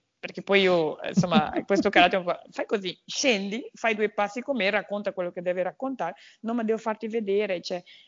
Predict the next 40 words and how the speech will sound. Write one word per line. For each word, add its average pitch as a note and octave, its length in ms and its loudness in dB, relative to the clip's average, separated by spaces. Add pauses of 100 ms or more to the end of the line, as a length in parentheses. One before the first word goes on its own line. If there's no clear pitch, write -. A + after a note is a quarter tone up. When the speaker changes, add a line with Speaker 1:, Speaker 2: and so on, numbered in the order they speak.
(100)
Speaker 1:
eh, E3 280 -2
Speaker 2:
Eh. G3+ 40 -10
Speaker 1:
ti A#3 100 -4
dico, G3+ 220 -2
"Guarda, F#3 200 4
conosci A#3 380 0
la G3 140 0
rosa F3 320 0
di F3 120 -6
Chioggia, E3+ 460 -4
devo G#3 240 -2
portarti G#3+ 440 -6
nel F#3+ 100 -2
piccione F3 500 -2
della". D#3 240 -4 (300)
"Ascolta, F#3 320 2
andiamo F#3+ 220 4
a D#3 60 2
piedi", C#4 380 4
gli F3+ 60 -2
ho E3+ 80 -2
detto, E3+ 320 -4
no? G3+ 240 -2
"Devi F#3+ 240 0
farmi G#3 220 -4
vedere", F#3+ 460 -4
quanto A3 220 0
almeno G3 280 6
ho G#3+ 40 -4
pensato, F#3+ 560 -2
cioè, E3 160 -6
se F3+ 220 -10
qua F#3 100 0
succede F#3 340 -4
qualcosa F#3 360 0
di G#3+ 120 -2
brutto, F#3+ 320 -2
scappo, G3 540 2
Speaker 2:
Eh, - 0 -
Speaker 1:
no? G#3 300 -4